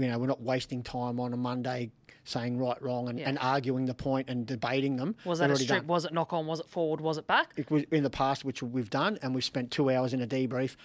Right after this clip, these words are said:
Speaker 1: and got no coaching
Speaker 2: Mm.
Speaker 1: because the whole thing was debating decisions. Um, because as, as we are, you know, once you're invested in something, you wanna be right. And sometimes when it's tight calls, you always wanna be right, so you,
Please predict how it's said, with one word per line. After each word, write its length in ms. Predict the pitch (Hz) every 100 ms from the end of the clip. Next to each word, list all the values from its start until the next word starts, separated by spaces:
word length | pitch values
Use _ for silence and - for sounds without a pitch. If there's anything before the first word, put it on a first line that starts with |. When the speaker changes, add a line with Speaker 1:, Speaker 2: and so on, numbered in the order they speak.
| - -
Speaker 1:
and 200 | 127 117
got 160 | 131
no 160 | 139 131
coaching 380 | - 156 - 254 -
Speaker 2:
Mm. 140 | 156 139 - -
Speaker 1:
because 260 | - 123
the 60 | 135
whole 200 | - 127
thing 160 | - 123
was 100 | 123
debating 440 | 120 127 127 127
decisions. 520 | 120 - 151 254 - - - -
Um, 380 | 135 123 123 113 - - _ _ _ _ _
because 200 | 156 180
as, 180 | 170 -
as 260 | 160 135
we 140 | 127 131
are, 180 | 131 131
you 140 | 143
know, 80 | 127
once 220 | 131 135
you're 80 | 131
invested 360 | 120 135 - 131
in 60 |
something, 280 | 123 117 131
you 80 | 123
wanna 160 | 123 120
be 100 | 120
right. 240 | 175 - - - - -
And 260 | 123 120 123
sometimes 760 | - 143 127 131 123 123 - -
when 180 | 127 120
it's 180 | - -
tight 280 | 143 127
calls, 200 | - 131
you 80 | 123
always 280 | 123 123 120
wanna 160 | 120 120
be 140 | 123
right, 200 | 120 123
so 120 | -
you, 160 | 127 117